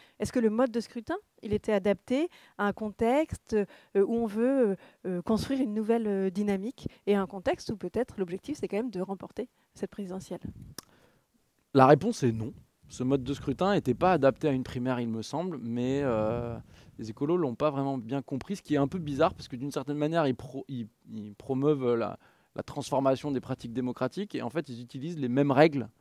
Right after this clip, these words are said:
Speaker 2: un peu bébêtes, le mode de scrutin le plus bête de l'histoire, je pense, le, ce mode de scrutin à deux tours, qui est, qui n'a pas beaucoup d'intérêt, et pourtant on est complètement biberonné ça en France, quoi.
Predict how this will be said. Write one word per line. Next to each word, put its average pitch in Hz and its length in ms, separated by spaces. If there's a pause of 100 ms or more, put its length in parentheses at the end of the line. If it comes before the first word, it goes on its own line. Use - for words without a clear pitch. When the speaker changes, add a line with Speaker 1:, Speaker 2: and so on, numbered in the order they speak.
(400)
Speaker 2:
un 110 80
peu 131 140
bébêtes, 131 580
le 117 80
mode 127 180
de 123 60
scrutin 135 380
le 127 100
plus 107 220
bête 110 580 (480)
de 117 640
l'histoire, 117 640
je 113 80
pense, 131 340
le, 107 220
ce - 120
mode 113 160
de 107 80
scrutin 117 360
à 113 80
deux 117 160
tours, 151 340 (480)
qui 117 180
est, 110 300 (140)
qui - 140
n'a 113 120
pas 147 160
beaucoup 143 240
d'intérêt, 147 380
et 165 40
pourtant 170 300
on 139 80
est 117 60
complètement 131 400
biberonné 139 500
ça 135 340
en 110 120
France, 156 320
quoi. - 180